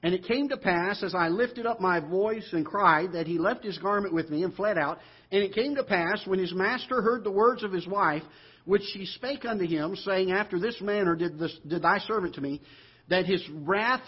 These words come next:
was kindled. And Joseph's master took him and put him into prison, a place where the king's prisoners were bound, and he was there in the prisoner.'" Notice verse twenty-one.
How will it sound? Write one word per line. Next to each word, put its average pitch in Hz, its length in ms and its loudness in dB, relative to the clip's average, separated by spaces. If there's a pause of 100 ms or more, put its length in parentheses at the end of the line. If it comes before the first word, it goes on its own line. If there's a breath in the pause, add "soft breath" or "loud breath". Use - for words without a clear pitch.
(140)
was 165 260 0 (160)
kindled. 180 520 -2 (600 soft breath)
And 185 180 2
Joseph's 269 560 0
master 190 800 0
took 269 240 -4
him 170 240 2
and 196 160 0
put 277 200 -6
him 233 160 -4
into 226 220 -2
prison, 180 580 0 (280 loud breath)
a 165 80 2
place 240 440 -2
where 208 140 2
the 175 100 -2
king's 269 420 -4
prisoners 226 540 -8
were 196 120 -2
bound, 165 440 2 (280 loud breath)
and 196 140 4
he 202 100 0
was 170 260 -2
there 240 300 4
in 240 340 -2
the 220 100 0
prisoner.'" 185 680 0
Notice 196 360 0
verse 233 240 -4
twenty-one. 185 680 0